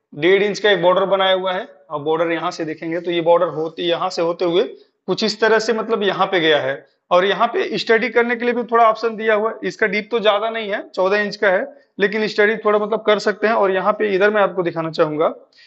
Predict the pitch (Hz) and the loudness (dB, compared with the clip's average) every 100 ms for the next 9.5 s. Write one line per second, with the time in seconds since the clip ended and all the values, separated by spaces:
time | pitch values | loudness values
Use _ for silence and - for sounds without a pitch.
0 | _ _ 180 180 190 196 185 185 190 214 | _ _ -2 2 2 2 0 0 0 0
1 | 196 185 185 175 175 190 185 - _ - | 0 -4 0 2 2 2 -2 -6 _ -14
2 | - 185 190 - 180 185 185 202 202 - | -2 -2 -2 -4 2 4 2 -2 -4 -2
3 | 240 240 240 226 240 240 214 220 220 220 | 0 0 -2 2 2 4 0 2 2 2
4 | 202 214 214 214 214 190 208 214 208 185 | 2 2 -2 -2 -4 -6 -6 -4 0 0
5 | 247 - _ _ - 175 175 190 185 180 | 0 -4 _ _ -2 -2 0 -2 -2 -4
6 | 202 185 180 175 185 185 185 - 175 180 | -4 -2 -2 0 -4 -4 -4 -4 -2 0
7 | 175 190 185 185 180 175 175 240 - _ | -2 -2 -6 -4 -2 0 -2 -6 -8 _
8 | - 175 180 185 185 190 185 175 247 170 | -10 -6 -2 0 0 0 0 0 0 0
9 | 165 143 151 135 | 0 0 0 0